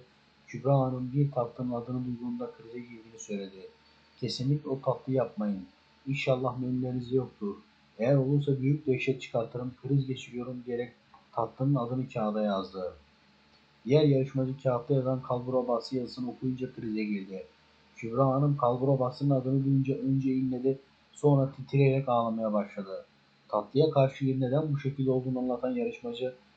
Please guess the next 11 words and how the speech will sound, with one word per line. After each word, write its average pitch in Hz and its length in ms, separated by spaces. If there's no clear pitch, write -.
"Annem 143 340
bu 135 100
tatlıyı 131 340
yaptıktan 139 440
sonra 135 160
yaptığı 123 320
gecesi 127 520
ben 135 100
o 139 140
tatlıyı 110 420
yedim. 98 260